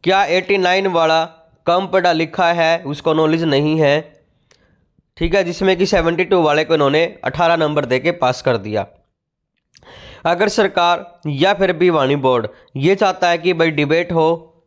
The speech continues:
बहस हो इस चीज़ के ऊपर, तो सभी के सभी कैंडिडेट तैयार हैं हर एक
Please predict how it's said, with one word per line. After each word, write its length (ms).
बहस 380
हो 120
इस 120
चीज़ 200
के 120
ऊपर, 580
तो 80
सभी 360
के 160
सभी 260
कैंडिडेट 480
तैयार 320
हैं 240
हर 140
एक 360